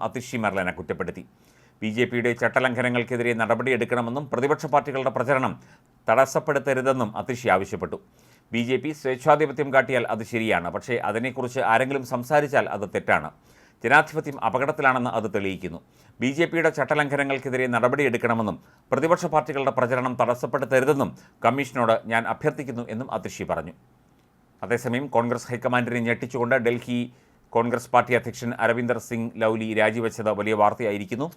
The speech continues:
എന്നാൽ താൻ മറ്റേതെങ്കിലും പാർട്ടിയിൽ ചേരുന്നില്ല എന്ന് അദ്ദേഹം രാജിക്ക് ശേഷം പ്രതികരിച്ചു. ഡൽഹിയിലെ കോൺഗ്രസ് പ്രവർത്തകരുടെ താൽപ്പര്യങ്ങൾ സംരക്ഷിക്കാൻ തനിക്ക് കഴിയുന്നില്ലെന്നാണ് മുഖ്യപരാതി. താൻ പാർട്ടിയുടെ പ്രാഥമിക അംഗത്വം രാജിവെച്ചിട്ടില്ല എന്നും അദ്ദേഹം വ്യക്തമാക്കി.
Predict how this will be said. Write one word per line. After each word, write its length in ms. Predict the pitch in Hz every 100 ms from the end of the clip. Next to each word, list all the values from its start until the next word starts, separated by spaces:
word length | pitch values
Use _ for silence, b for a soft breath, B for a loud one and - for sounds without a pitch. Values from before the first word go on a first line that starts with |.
| b b b b b
എന്നാൽ 180 | 135 151
താൻ 140 | 156 156
മറ്റേതെങ്കിലും 480 | 147 160 160 165
പാർട്ടിയിൽ 300 | 151 147 156
ചേരുന്നില്ല 480 | 147 151 151 151 151 156
എന്ന് 220 | 151 143
അദ്ദേഹം 400 | 147 131 131 127 123
രാജിക്ക് 280 | 127 123 120
ശേഷം 360 | 123 143 143 127
പ്രതികരിച്ചു. 440 | 95 85 82 73 - b b -
ഡൽഹിയിലെ 360 | 113 110 123
കോൺഗ്രസ് 420 | 139 123 123 123 -
പ്രവർത്തകരുടെ 520 | 123 120 127 120 120
താൽപ്പര്യങ്ങൾ 500 | 127 107 131 127 123
സംരക്ഷിക്കാൻ 600 | 123 120 131 - 123 90 - b b -
തനിക്ക് 260 | 123 127 131
കഴിയുന്നില്ലെന്നാണ് 640 | 127 165 170 143 127 123
മുഖ്യപരാതി. 580 | 113 104 120 117 131 143 147
താൻ 120 | 113 113
പാർട്ടിയുടെ 400 | 117 110 117 110
പ്രാഥമിക 480 | 110 110 117 120 117
അംഗത്വം 340 | 113 113 110
രാജിവെച്ചിട്ടില്ല 720 | 107 104 104 101 117 107 110 101
എന്നും 260 | 101 107
അദ്ദേഹം 260 | 98 98 98
വ്യക്തമാക്കി. 500 | 95 110 98 95